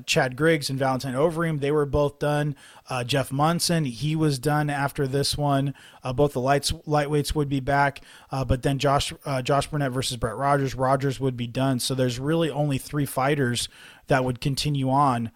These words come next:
uh, after this. Uh, I'm sorry, o-, out of the heavyweights, there was only two that would continue on after this. So you got four heavyweight fights, so eight fighters, and only two of them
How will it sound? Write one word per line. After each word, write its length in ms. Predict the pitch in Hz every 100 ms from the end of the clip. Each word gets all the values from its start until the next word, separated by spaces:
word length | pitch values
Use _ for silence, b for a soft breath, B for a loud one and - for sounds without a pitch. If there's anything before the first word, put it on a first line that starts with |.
| b b
uh, 240 | 127 117 113
after 280 | 135 - 139
this. 280 | 135 - -
Uh, 120 | 151 143
I'm 80 |
sorry, 320 | 147 156 127 113 -
o-, 40 | 143
out 240 | 139 156
of 100 | 143
the 80 | 127
heavyweights, 600 | 135 196 165 127 117 - B B B
there 120 | 143
was 120 | 139
only 180 | 147 123
two 560 | - - 202 175 117 - b b
that 140 | 143
would 120 | 135
continue 440 | - 143 147 139 131
on 360 | 135 120 107 -
after 380 | 135 127 - 135
this. 240 | 123 117
So 80 | -
you 80 | 120
got 300 | 127 117 -
four 500 | - - 165 160 165
heavyweight 400 | 143 156 151 120
fights, 320 | - 139 135
so 100 | 113 -
eight 160 | 143
fighters, 340 | - 143 131 123
and 100 | 127
only 160 | 127
two 280 | 117 - 147
of 80 | 127
them 240 | 127 117